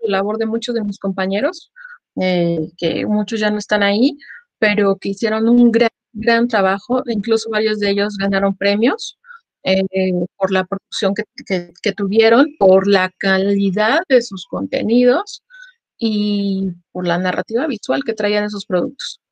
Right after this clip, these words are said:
Entonces, bueno, había una, una, un gran trabajo en Sepropié que antes ni después se volvió a hacer.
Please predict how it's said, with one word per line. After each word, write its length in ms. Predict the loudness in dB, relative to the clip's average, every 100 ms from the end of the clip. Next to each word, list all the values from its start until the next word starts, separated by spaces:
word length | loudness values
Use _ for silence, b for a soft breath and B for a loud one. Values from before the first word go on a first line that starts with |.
| _ B B _ -6
Entonces, 260 | 0 2
bueno, 320 | 4 4 2 0
había 400 | 0 4 4 6
una, 500 | 4 4 4 0 -2
una, 680 | -2 -2 -4 -4 -4 -6 -6
un 260 | 0 2
gran 240 | 4 2 2
trabajo 480 | 0 -4 -4 -6 -6
en 80 |
Sepropié 560 | -6 -8 -8 -8 -6 -4
que 180 | 0 0
antes 600 | 0 -2 -4 -6 -6 -12 -12 -2
ni 160 | 0
después 600 | 2 -2 -6 -6 -6 -14 _
se 200 | -6 0
volvió 280 | 0 0 -6
a 40 |
hacer. 180 | -12